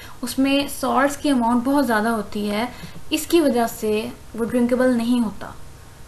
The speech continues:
और उसे क्या बोलते हैं हम? हार्ड वाटर। ऐसा पानी जो हम घरों में इस्तेमाल करते हैं, the water we use in house is soft water। वो क्या होगा?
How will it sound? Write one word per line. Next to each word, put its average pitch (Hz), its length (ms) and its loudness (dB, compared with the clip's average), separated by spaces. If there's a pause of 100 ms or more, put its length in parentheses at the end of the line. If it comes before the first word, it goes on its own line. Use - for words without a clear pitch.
(340)
और 226 280 0
उसे 240 220 0
क्या 220 160 0
बोलते 196 320 -4
हैं 196 100 -6
हम? 240 300 -4
हार्ड 196 360 0
वाटर। 170 320 -10 (1600)
ऐसा 330 260 4
पानी 311 260 6
जो 285 120 2
हम 294 180 4
घरों 247 240 2
में 277 140 4
इस्तेमाल 233 400 -2
करते 202 280 -8
हैं, 220 220 -4
the 226 100 -2
water 214 260 -2
we 254 180 0 (120)
use 220 120 -4
in 247 160 0 (440)
house 214 340 -2 (460)
is 285 180 0 (560)
soft 285 420 4
water। - 380 -12 (440)
वो 220 80 -8
क्या 214 180 -2
होगा? 208 360 -4